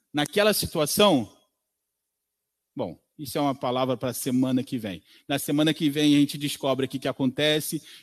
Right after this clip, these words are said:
e o que, que a gente pode aprender um pouquinho mais. Por hoje, eu acho que é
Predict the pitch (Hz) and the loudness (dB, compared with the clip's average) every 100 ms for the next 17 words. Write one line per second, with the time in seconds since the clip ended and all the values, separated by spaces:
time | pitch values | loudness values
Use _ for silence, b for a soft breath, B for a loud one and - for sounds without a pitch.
0 | - 156 - 170 156 160 - 147 143 139 | -2 -2 0 0 2 2 0 0 2 2
1 | 143 131 135 131 139 - 135 117 101 - | 2 2 2 0 -4 0 2 2 -2 -8
2 | - 196 196 180 202 202 156 131 107 90 | -8 4 8 10 10 10 8 0 -2 -6
3 | _ _ _ _ 143 143 135 131 - 139 | _ _ _ _ 0 2 2 -2 -4 -8
4 | - 139 127 131 | -4 -2 0 0